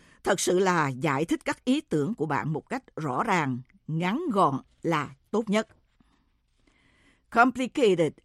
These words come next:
là phức tạp, rắc rối và repetitive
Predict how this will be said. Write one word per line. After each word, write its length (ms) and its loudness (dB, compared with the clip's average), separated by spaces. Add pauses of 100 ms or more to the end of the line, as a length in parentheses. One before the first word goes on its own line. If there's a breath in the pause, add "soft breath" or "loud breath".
(160)
là 180 -4
phức 320 -8
tạp, 280 0 (200)
rắc 240 0
rối 380 4 (380 soft breath)
và 260 0
repetitive 840 0